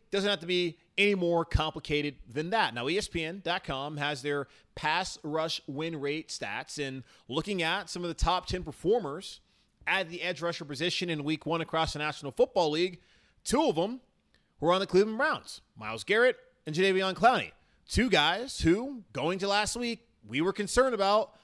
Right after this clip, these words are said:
what kind of impact that they would have on the game. Now, hoping that Taylor Moton on his side would take care of business. Ike Ekwonu on his side, would he take care of business? And as we saw, he gave up two sacks.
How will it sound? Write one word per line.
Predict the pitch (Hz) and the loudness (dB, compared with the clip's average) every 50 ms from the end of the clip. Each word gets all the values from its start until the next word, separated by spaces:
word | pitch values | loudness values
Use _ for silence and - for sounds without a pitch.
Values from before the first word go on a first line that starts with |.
| _ _ _ | _ _ _
what | - 104 123 175 277 - | -8 -2 -2 -2 0 0
kind | 196 190 196 | -2 -2 0
of | 185 196 | 0 -2
impact | 208 208 156 175 175 175 175 | -4 0 2 2 2 2 0
that | 175 160 | -4 -6
they | 160 180 | -4 -4
would | 180 175 | -2 0
have | 160 156 156 165 151 | 2 2 2 2 0
on | 165 170 | -2 -6
the | 180 | -2
game. | 170 220 247 226 127 90 - _ _ _ _ _ | -2 -2 -2 -2 -4 -6 -12 _ _ _ _ _
Now, | 110 113 120 123 117 110 - | -8 -6 -6 -6 -6 -6 -2
hoping | - 143 156 - 170 165 | 0 0 0 0 -4 -4
that | 160 160 - | -4 -4 -2
Taylor | - 165 165 151 | -2 0 0 0
Moton | 135 123 127 143 156 156 196 208 226 208 - _ 110 | 2 6 8 8 8 6 2 -4 -8 -10 -14 _ -8
on | 131 127 | -6 -2
his | 127 143 170 - | 0 0 0 0
side | - 170 160 170 185 202 196 190 - _ _ _ _ - | 0 0 2 2 2 0 -2 -6 -12 _ _ _ _ -8
would | 143 - | -6 -4
take | - 185 190 - | -2 -4 -2 0
care | 190 190 | 0 0
of | 190 151 | 0 0
business. | 185 190 185 175 208 226 233 - - - - _ _ _ _ _ _ _ _ - | -2 -2 -2 -2 -4 -4 -4 -6 -8 -10 -14 _ _ _ _ _ _ _ _ -8
Ike | 160 - | -6 -2
Ekwonu | 170 170 131 143 160 170 170 170 | -2 -4 -2 -2 -2 -2 -2 -2
on | 170 170 | -2 0
his | 175 208 240 - | 0 0 0 2
side, | - 180 175 185 190 175 | 0 0 0 0 0 0
would | 165 208 254 254 | -2 -2 -2 -4
he | 240 | -4
take | 175 - 170 165 151 | -4 -4 -4 -4 -4
care | - 151 147 | -2 -2 -2
of | 143 127 | -2 -2
business? | 143 151 127 - 165 170 165 - 156 | -2 -4 -4 -6 -6 -8 -8 -8 -8
And | 156 156 | -8 -8
as | 165 160 | -8 -6
we | 185 196 | -6 -6
saw, | 170 - 165 160 165 | -4 0 0 2 2
he | 165 160 | 0 0
gave | 147 160 160 160 | -2 -4 -4 -4
up | 147 | -6
two | - - 131 | -8 -10 -10
sacks. | 123 - 196 196 190 185 185 - - - - | -4 -2 0 2 2 2 0 -2 -6 -10 -12